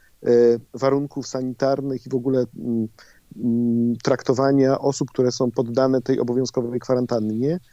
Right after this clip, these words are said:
ale nie w swoich miejscach zamieszkania, tylko w specjalnie desygnowanych do tego, e, miejscach. To, to też jest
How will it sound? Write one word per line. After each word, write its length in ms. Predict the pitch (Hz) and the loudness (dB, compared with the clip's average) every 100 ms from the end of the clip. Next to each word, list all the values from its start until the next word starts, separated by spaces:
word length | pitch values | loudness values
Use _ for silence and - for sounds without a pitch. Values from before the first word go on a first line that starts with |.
| - - | -20 -4
ale 220 | 143 139 | 0 2
nie 140 | 165 220 | 2 0
w 40 | |
swoich 280 | - 170 151 | -2 -6 -6
miejscach 280 | 139 - 127 | -10 -8 -6
zamieszkania, 520 | 135 135 - 139 160 | -6 -6 -8 -6 -6
tylko 260 | 170 160 | -6 -4
w 40 | 151 | -4
specjalnie 720 | - 139 156 156 151 151 147 - _ _ _ | -4 -2 0 0 2 0 -2 -6 _ _ _
desygnowanych 640 | 123 143 151 139 139 139 | -2 0 2 2 2 2
do 100 | 131 | 0
tego, 500 | 123 127 120 120 120 113 120 | -2 -2 0 0 -2 -6 -4
e, 300 | 120 120 123 | -2 0 0
miejscach. 460 | 127 110 - - _ | 2 0 -4 -18 _
To, 200 | - 123 | -4 -4
to 120 | - 147 | 0 2
też 220 | 151 - | 2 0
jest 200 | 127 | -2